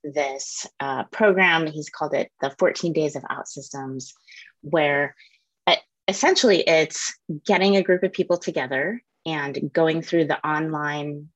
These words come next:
uh, reactive web training course that we have. Um, so it's not new training, it's not new any of that, but it's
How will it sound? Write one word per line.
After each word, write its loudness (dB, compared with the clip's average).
uh, -2
reactive 2
web 2
training -6
course -6
that -6
we -4
have. -4
Um, 0
so 0
it's 0
not 2
new 8
training, -2
it's -10
not -4
new 0
any -2
of -4
that, -2
but 4
it's 0